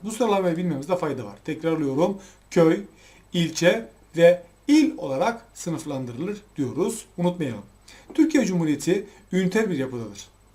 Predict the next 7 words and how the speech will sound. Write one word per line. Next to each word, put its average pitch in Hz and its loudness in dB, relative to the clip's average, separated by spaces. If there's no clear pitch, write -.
Yani 202 0
idari 165 4
olarak 143 0
merkezi 160 0
yönetim 254 0
tarafından 175 -2
yönetilir. 113 -12